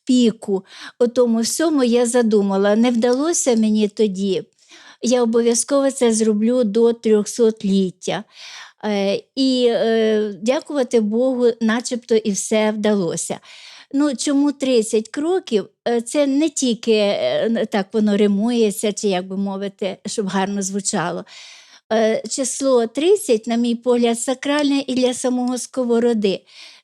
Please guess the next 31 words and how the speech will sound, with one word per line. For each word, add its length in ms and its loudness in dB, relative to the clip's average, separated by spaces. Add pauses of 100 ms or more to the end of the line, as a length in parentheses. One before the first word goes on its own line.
тому 280 -2
що 560 0
в 40 -2
нього 380 0 (100)
і 120 0
тридцять 500 -2
байок 580 0
в 240 0
баснях 600 -2
харківських, 1120 -4 (480)
і 200 0
тридцять 720 -2
поезій 720 0
у 100 -2
збірці 680 -2
"Сад 300 -2
божественних 720 0
пісень". 580 -2 (560)
Е, 100 2
ну, 260 0 (100)
і 380 2 (200)
тридцять, 720 -2
е, 320 2
три 340 -2 (140)
і 260 0
нуль, 320 0
там, 460 -2
е, 160 -2
нумерологи 800 2
знають 560 0
якусь 380 -4